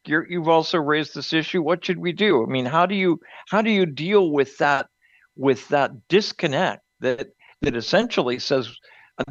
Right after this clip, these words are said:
these guys have to raise money if they're gonna provide services for populations that desperately need the services?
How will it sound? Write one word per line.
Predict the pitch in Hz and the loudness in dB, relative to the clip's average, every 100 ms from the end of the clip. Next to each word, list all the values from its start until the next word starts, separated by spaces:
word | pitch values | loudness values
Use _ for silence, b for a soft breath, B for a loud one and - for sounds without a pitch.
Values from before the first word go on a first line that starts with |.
| 117 | -10
these | - 147 208 214 | -6 0 0 0
guys | 180 147 131 | 0 0 0
have | - 151 233 | -2 -2 -2
to | - | -2
raise | 143 135 120 | 2 2 2
money | 139 190 | 0 0
if | 131 120 | 0 0
they're | 131 | -2
gonna | 131 | -2
provide | - 120 123 120 | -4 0 0 0
services | - 131 147 131 131 117 | -2 -2 -2 -6 -10 -6
for | 123 113 | -6 -2
populations | 131 131 135 123 123 131 127 117 | 0 0 0 0 0 -2 -8 -10
that | - | -4
desperately | 113 139 - 131 117 117 | 0 0 0 -4 -2 -2
need | 135 - | -2 -6
the | - | -6
services? | - 320 294 - - - - | -2 -2 -4 -12 -18 -16 -18